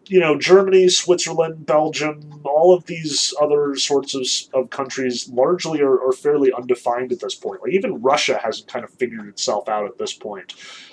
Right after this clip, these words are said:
But after the Thirty Years' War, a lot of the, a lot of the power is going to shift from sort of local lords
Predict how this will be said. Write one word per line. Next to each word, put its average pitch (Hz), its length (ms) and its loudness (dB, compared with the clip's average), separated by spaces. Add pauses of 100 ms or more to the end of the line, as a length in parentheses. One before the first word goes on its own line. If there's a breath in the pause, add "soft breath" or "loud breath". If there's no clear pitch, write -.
(160 loud breath)
But 156 180 4
after 202 360 4
the 180 100 0
Thirty 170 300 4
Years' 151 340 0
War, 139 220 6
a 131 60 6
lot 127 280 6
of 131 140 0
the, 131 340 6
a 135 60 -4
lot 143 220 4
of 190 80 2
the 185 80 2
power 156 560 6
is 135 160 -4
going 131 220 -4
to 127 80 2
shift 135 500 -2 (160)
from 143 360 2
sort 127 300 0
of - 80 -12
local 147 580 2
lords 139 720 4